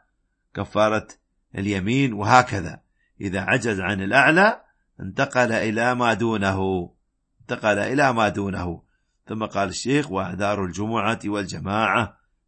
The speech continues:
داخلة في هذا الأصل، في هذه القاعدة، كما دخلت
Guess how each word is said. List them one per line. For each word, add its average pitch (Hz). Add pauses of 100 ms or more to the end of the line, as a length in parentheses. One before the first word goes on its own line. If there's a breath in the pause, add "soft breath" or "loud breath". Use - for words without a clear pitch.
داخلة 104
في 107
هذا 107
الأصل، 123 (360)
في 95
هذه 110
القاعدة، 135 (600)
كما 101
دخلت 120